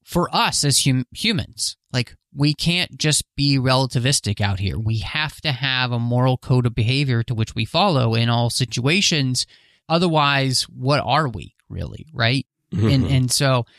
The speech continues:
Speaker 1: I think that this is a really strong part of the episode, and it, it does really show that. And, and I, I do think that this is something, again, it's very akin to the Old West where, you know,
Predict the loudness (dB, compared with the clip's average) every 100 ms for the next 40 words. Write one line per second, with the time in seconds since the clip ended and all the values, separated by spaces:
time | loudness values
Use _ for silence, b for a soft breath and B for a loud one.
0 | b b -6 -4 -2 -4 -6 -4 0 -2
1 | -2 -6 -2 0 0 0 0 -2 0 0
2 | 0 -2 0 0 -2 -6 0 0 0 -2
3 | -4 -2 0 -2 -6 -18 -14 -8 -6 -4
4 | -4 -6 -2 0 2 2 0 -2 -2 -2
5 | -4 -6 -4 -2 -2 -2 -4 -2 -2 0
6 | 0 0 0 -2 -2 b b b b _
7 | -18 -12 -8 -8 -4 -4 -4 -6 _ -10
8 | -8 -6 -6 -6 -4 -4 -4 -6 -4 -2
9 | -2 0 0 0 0 0 0 0 -2 -4
10 | -4 -4 -4 -4 -2 -4 -4 -2 0 0
11 | -4 -2 -2 0 -2 0 0 0 -4 0
12 | 0 2 0 0 0 2 2 2 0 0
13 | -2